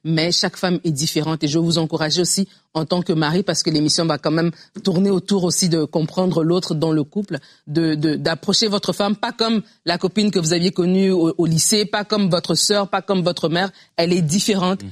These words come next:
Speaker 1: elle est unique, elle est distincte. Et lorsque vous allez l'approcher avec cette pensée,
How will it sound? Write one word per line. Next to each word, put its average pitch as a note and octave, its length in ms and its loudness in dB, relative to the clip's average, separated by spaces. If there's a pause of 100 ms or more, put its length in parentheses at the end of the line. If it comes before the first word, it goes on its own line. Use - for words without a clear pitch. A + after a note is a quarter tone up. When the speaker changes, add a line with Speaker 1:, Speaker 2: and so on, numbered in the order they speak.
(120)
Speaker 1:
elle F#3 160 2
est E4 140 -2
unique, G#3+ 420 2 (240)
elle E3 140 2
est F3+ 80 2
distincte. G3+ 600 -2 (200)
Et E3 80 0
lorsque G3+ 300 0
vous F3+ 120 0
allez F#3 120 2
l'approcher F#3 420 -2
avec F#3 200 -2
cette - 300 -4
pensée, G3 460 0